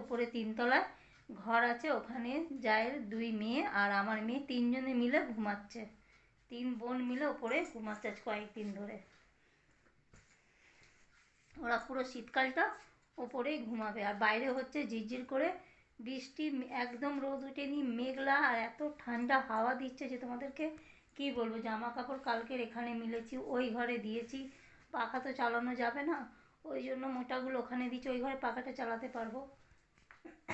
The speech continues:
আর এখানে পাতলাগুলো দিয়েছি। আর আমি কি করেছি, কালকে রাতে মাথায় তেল দিয়েছি আজকে শ্যাম্পু করবো বলে। আজকে শনি ঠাকুরের মন্দিরে যাব পুজো দিতে, কিন্তু এত ওয়েদার খারাপ, আমি এখন ভাবছি কি করে আমি শ্যাম্পু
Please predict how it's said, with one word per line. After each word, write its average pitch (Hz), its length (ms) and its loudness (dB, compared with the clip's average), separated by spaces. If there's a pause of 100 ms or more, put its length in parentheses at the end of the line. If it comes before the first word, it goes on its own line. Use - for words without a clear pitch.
(300)
আর 269 140 -4
এখানে 269 200 -8 (100)
পাতলাগুলো 233 500 -2 (100)
দিয়েছি। 214 320 -8 (720)
আর 226 100 0 (120)
আমি 247 220 0
কি 254 160 -6
করেছি, 277 260 0 (100)
কালকে 277 300 -2
রাতে 226 180 0 (100)
মাথায় 233 340 -6
তেল 247 160 2 (120)
দিয়েছি 262 280 -2 (100)
আজকে - 280 -4
শ্যাম্পু 220 320 -2 (100)
করবো 226 200 -2 (120)
বলে। 233 160 -4 (580)
আজকে 247 260 -6 (120)
শনি 247 280 -2
ঠাকুরের 262 380 0
মন্দিরে 240 380 2
যাব 240 140 4 (160)
পুজো 247 320 2
দিতে, 226 240 -8 (580)
কিন্তু 226 360 -6 (340)
এত 240 120 -4 (160)
ওয়েদার 262 340 4 (140)
খারাপ, 269 260 6 (120)
আমি 240 180 -2
এখন 269 220 0
ভাবছি 262 220 0 (100)
কি 254 160 -2
করে 254 220 4
আমি 254 140 4 (500)
শ্যাম্পু 240 340 -4